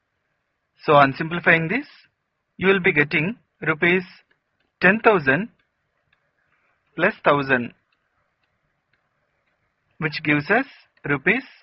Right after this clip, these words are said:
eleven thousand. In a similar way, the amount paid by bank at the end of three years is equal to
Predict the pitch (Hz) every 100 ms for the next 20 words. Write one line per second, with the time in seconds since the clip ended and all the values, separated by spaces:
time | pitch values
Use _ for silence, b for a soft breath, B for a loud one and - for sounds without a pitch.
0 | _ _ _ _ _ _ - 143 160 196
1 | 175 143 135 127 120 - _ _ _ _
2 | _ _ _ _ _ _ _ _ _ _
3 | _ _ _ _ _ _ _ _ _ _
4 | _ _ _ _ _ _ _ _ _ _
5 | _ _ _ _ _ _ _ _ _ 180
6 | 196 190 233 247 170 127 143 - _ _
7 | _ _ 151 165 185 254 254 202 190 190
8 | 180 196 202 247 135 135 131 202 - -
9 | _ _ 156 147 156 160 175 190 190 -
10 | _ _ 170 196 190 185 190 185 - -
11 | 143 151 147 131 143